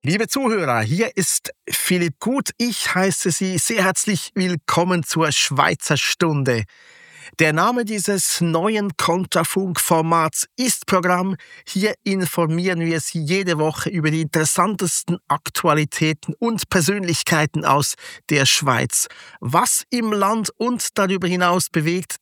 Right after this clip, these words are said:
das besprechen wir mit unseren Gästen. Heute in der Sendung der ehemalige Bundesrichter Hans-Jörg Seiler. Er sagt, die neuen Schweizer E-U-Verträge müssten zwingend auch eine Mehrheit der Kantone,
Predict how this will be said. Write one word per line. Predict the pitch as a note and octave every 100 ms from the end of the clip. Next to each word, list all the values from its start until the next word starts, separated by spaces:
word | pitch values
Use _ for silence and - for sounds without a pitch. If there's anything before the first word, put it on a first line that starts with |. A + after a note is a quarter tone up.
| _
das | F3 E3+ -
besprechen | - D#3+ - D3+ C#3+ - D#3
wir | C3+ C#3
mit | C#3 C#3+ - -
unseren | - C#3 C3+ D3 D#3 E3 D#3
Gästen. | - D3+ - - - A#2 G2+ - _ _ _ -
Heute | D3+ B3 C#4 B3+ - - _ -
in | A3+
der | A3 G#3+
Sendung | A#3 A3+ A3 A3+ G#3+ - _ _ -
der | - G3
ehemalige | F#3 G3 G3 G3+ F#3 F#3+
Bundesrichter | - A3+ A#3+ G3+ - G#3+ - -
Hans-Jörg | - - F3 E3 - C3 B2+ -
Seiler. | B2+ D3+ D3 A3 A#3 A3+ - - - -
Er | G#3+ A#3
sagt, | - G3+ G3+ - -
die | G3+
neuen | G3+ A3+ G#3
Schweizer | - G3+ G3+ - -
E-U-Verträge | F#3+ A#3+ A#3 G3 - F#3 F3+ E3
müssten | F3 - - D#3+
zwingend | - - F#3 B3+ F#3 C#3 - _
auch | F3 D#3+ D#3+
eine | D3+ C#3+
Mehrheit | D#3+ G#3 F3 D3+ C3+
der | B2+
Kantone, | - C#3+ C#3 E3+ G#3 A#3+